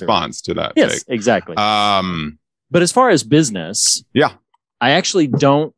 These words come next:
Speaker 2: have much. I will say
Speaker 1: Say it.
Speaker 2: that probably as of the time this broadcasts, if you have not, I will say this, just to kinda put it out there,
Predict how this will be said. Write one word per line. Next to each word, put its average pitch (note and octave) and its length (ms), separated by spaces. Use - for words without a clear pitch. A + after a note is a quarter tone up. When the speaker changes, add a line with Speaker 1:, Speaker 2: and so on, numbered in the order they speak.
Speaker 2:
have B2 360
much. A2 340
I B2 140
will D#3 280
say F#2+ 520
Speaker 1:
Say - 0
it. - 40
Speaker 2:
that G#2+ 500
probably D#3+ 640
as B2+ 360
of A2+ 420
the G#2 160
time B2+ 520
this A#2+ 200
broadcasts, - 1120
if D3 280
you F3 100
have E3 240
not, A2 240
I A#2 60
will B2+ 120
say D3+ 200
this, G#2+ 240
just - 240
to - 60
kinda G#2+ 160
put C#3+ 160
it C3 60
out A#2+ 160
there, A2 280